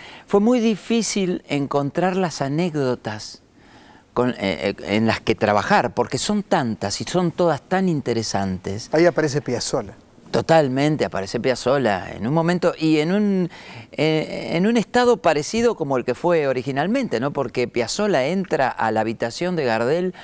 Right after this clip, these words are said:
Speaker 1: a entregarle una estatuilla de madera que le, le talló el padre y como estaba durmiendo se metió por la ventana.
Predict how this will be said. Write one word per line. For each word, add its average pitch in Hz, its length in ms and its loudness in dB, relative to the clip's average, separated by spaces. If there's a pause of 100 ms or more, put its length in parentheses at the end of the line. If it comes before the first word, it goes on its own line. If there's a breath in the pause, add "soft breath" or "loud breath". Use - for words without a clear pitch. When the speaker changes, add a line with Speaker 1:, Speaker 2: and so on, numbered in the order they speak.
(160 loud breath)
Speaker 1:
a 117 100 0
entregarle 147 560 0
una 143 120 -2
estatuilla 156 600 -2
de 131 60 0
madera 131 380 0
que 117 100 -6
le, 101 340 -2
le 92 140 -4
talló 107 280 -2
el 160 80 -2
padre 123 440 0 (260 loud breath)
y 131 120 -6
como 143 200 -2
estaba 208 260 0
durmiendo 196 400 0
se - 100 -6
metió 139 240 -2
por 143 120 -6
la 127 80 -2
ventana. 117 520 -4